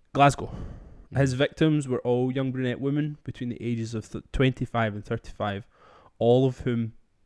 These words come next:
Speaker 1: met their murderer at the Barrowlands Ballroom.
Speaker 2: At the dancing?
Speaker 1: At the
Speaker 2: At the
Speaker 1: dancing.
Speaker 2: dancing? You
Speaker 1: At the
Speaker 2: dancing?
Speaker 1: good gin.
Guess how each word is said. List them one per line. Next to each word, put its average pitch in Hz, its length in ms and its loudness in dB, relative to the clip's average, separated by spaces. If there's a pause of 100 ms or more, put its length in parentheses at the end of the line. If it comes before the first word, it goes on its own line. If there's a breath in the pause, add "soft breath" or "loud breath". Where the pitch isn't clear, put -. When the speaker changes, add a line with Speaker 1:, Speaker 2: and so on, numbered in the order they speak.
(360)
Speaker 1:
met 123 460 2
their 127 140 2
murderer 113 640 -2 (300)
at 110 340 -6 (380)
the 107 60 -12
Barrowlands 104 680 -10 (240)
Ballroom. 64 340 -12 (260)
Speaker 2:
At 123 160 -6
the 120 100 0
dancing? 120 680 -2
Speaker 1:
At - 360 -6
the 117 80 -8
Speaker 2:
At 135 320 2
the 143 120 2
Speaker 1:
dancing. 131 40 -12
Speaker 2:
dancing? 147 720 0
You 127 160 0
Speaker 1:
At 110 200 4
the 123 60 2
Speaker 2:
dancing? 131 320 0
Speaker 1:
good 131 200 2 (180)
gin. 151 320 4